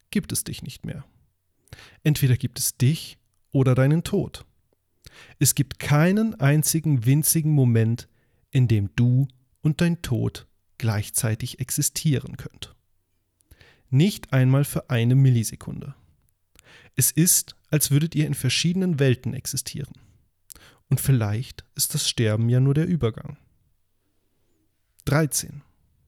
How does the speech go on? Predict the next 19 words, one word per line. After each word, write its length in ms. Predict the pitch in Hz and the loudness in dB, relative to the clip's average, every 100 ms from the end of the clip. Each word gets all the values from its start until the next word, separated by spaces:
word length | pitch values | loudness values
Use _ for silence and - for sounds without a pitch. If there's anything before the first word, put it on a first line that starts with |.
| _ _ _ _ _ _ _ - | _ _ _ _ _ _ _ -2
Der 140 | 170 | -2
Tod 440 | - 127 117 - - _ - | 0 0 0 -4 -12 _ -6
ist 280 | 170 - 110 | -4 -2 -4
reine 280 | 107 107 110 | -2 -2 0
Gewöhnungssache. 840 | 123 117 117 - - - - 143 _ _ _ _ _ _ _ _ _ _ _ _ _ _ _ - | 0 0 -2 -4 -10 -12 -14 -16 _ _ _ _ _ _ _ _ _ _ _ _ _ _ _ -2
Die 60 | 131 | 0
Gewöhnung 680 | 135 110 131 185 220 226 | 0 2 4 4 2 -2
ist 300 | 220 185 - | -4 -6 -2
eine 300 | 131 127 135 | 2 4 4
unserer 340 | 139 143 160 165 | 2 2 2 2
menschlichen 640 | 117 110 - 127 - 160 | 2 2 -2 -4 -2 0
Superkräfte. 680 | 120 - - - 117 - - _ _ _ _ - - _ - | 0 -4 -8 -12 -14 -16 -20 _ _ _ _ -20 -20 _ -6
Wir 140 | 120 127 | -2 0
gewöhnen 560 | 120 110 165 196 202 | 0 2 2 2 0
uns 300 | 190 - - | -2 -4 -2
einfach 400 | 131 123 - 131 | 0 2 0 -4
an 180 | 135 135 - | -2 -4 -4
alles. 480 | 117 110 - - _ _ _ _ _ _ _ | -6 -4 -6 -6 _ _ _ _ _ _ _
Selbst 720 | 117 107 117 131 - - - | -2 2 2 2 -2 -4 -10